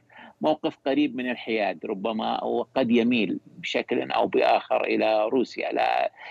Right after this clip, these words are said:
يعني الصورة غير واضحة، لكن لماذا العلاقات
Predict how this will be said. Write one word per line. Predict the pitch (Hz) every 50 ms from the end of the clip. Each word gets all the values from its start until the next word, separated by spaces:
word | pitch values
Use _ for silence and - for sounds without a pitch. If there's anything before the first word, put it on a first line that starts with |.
| - _ -
يعني | - - 113 127 - -
الصورة | 120 - - 131 - - 165 170 160 143
غير | - 120 147 139 120
واضحة، | 110 101 95 - 90 - - 110 139
لكن | 147 156 151 - 160 156 156 151 135 - _ _ - - _ _ _ - 110 113 -
لماذا | 147 156 165 202 226 262 247 226 226 220 196 143 147
العلاقات | 139 127 147 160 151 147 - - 147 151